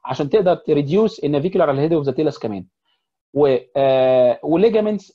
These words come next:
اهمهم عندنا هو السبرينج ليجامنت اللي هو البلانتر، آه، ليجامنت، بلانتر سبرينج ليجامنت او الكالكينيو نافيكولار ليجامنت، وال، آه، الدلتويد ليجامنت. لو بصينا على الصوره اللي موجوده هنا، ادي الدلتويد ليجامنت على الميديال سايد بيبقى تايت جدًا فلازم تعمل له ريليز.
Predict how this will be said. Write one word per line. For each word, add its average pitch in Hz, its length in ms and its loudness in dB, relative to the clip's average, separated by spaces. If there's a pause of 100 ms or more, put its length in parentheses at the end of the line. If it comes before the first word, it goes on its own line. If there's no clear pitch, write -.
اهمهم 160 400 -2
عندنا 175 380 -2
هو 175 440 0 (160)
السبرينج 175 440 -2
ليجامنت 170 280 0
اللي 147 120 2
هو 160 40 0
البلانتر، 147 600 -2 (180)
آه، 120 260 2
ليجامنت، 143 520 -2
بلانتر 156 220 -2
سبرينج 160 300 -6
ليجامنت 156 280 -4
او 120 100 0
الكالكينيو 143 400 -4
نافيكولار 147 320 -2
ليجامنت، 214 300 0 (400)
وال، 165 760 0 (140)
آه، 135 280 0
الدلتويد 147 480 -2
ليجامنت. 107 300 -4 (320)
لو 123 80 -2
بصينا 196 340 -2
على 196 180 2
الصوره 185 340 0
اللي 151 120 0
موجوده 151 340 -2
هنا، 151 300 -4 (380)
ادي 165 180 0
الدلتويد 147 460 0
ليجامنت 180 440 -2 (100)
على 131 140 0
الميديال 151 340 -2
سايد 160 200 -2
بيبقى 135 220 -2
تايت 160 240 -2
جدًا 143 340 -2
فلازم 151 320 -2
تعمل 139 300 -4
له 139 100 2
ريليز. 175 460 -2